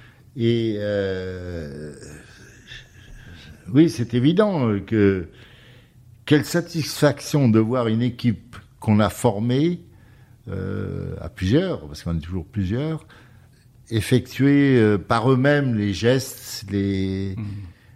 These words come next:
Speaker 1: euh, c'est la transmission. Et en chirurgie, plus qu'ailleurs, parce que ce sont des gestes techniques, comme, euh, la musique. Quand vous voyez quand même votre élève jouer aussi bien que vous au piano,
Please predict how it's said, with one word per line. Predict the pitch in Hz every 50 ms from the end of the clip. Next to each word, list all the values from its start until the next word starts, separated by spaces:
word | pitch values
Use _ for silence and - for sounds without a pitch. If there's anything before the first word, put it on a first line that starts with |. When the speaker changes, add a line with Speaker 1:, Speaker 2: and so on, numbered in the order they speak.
| - - - 92
Speaker 1:
euh, | 92 87 82
c'est | - - 113
la | 110 107 -
transmission. | - 110 110 - - 135 - - 165 156 135 107
Et | 95 135 127 127 123 113 98 87 - - - _ - - - - - - - -
en | 139 131
chirurgie, | - - 143 143 131 120 110 95 117 151 165 175 180 180 160 - - _ _ _ _ _ -
plus | - 170 165 - -
qu'ailleurs, | - 135 113 107 107 107 110 123 135 139 - - - - - - - - _ - - - -
parce | 98 90
que | - 113
ce | 107 -
sont | - 127 120
des | 117 110
gestes | 101 120 135 127 - -
techniques, | 135 123 127 - 135 151 147 - - - - _ - _ - - - - - - -
comme, | - 123 117 110 110
euh, | 107 107 104 101 101 101 98 95 90 87 - - - -
la | 101 104
musique. | 107 107 104 135 190 - - - - - - - - - - _ _ - - - - - - - - _ - - -
Quand | 113 107 104
vous | 107 107
voyez | 107 107 117 120 127 127 123 110 104 101 98
quand | - 107 104
même | 110 113 113 107
votre | 107 113 107 -
élève | 123 120 120 123 120 107 95 98
jouer | 95 92 - 113 117 117 113 107 90 82 - - 113
aussi | 120 107 - - 120
bien | 107 92 104 107 101
que | - - 104
vous | 101 107 113 113 107 92 85 87 - -
au | 98 92
piano, | - - - 95 92 110 135 160 175 175 - -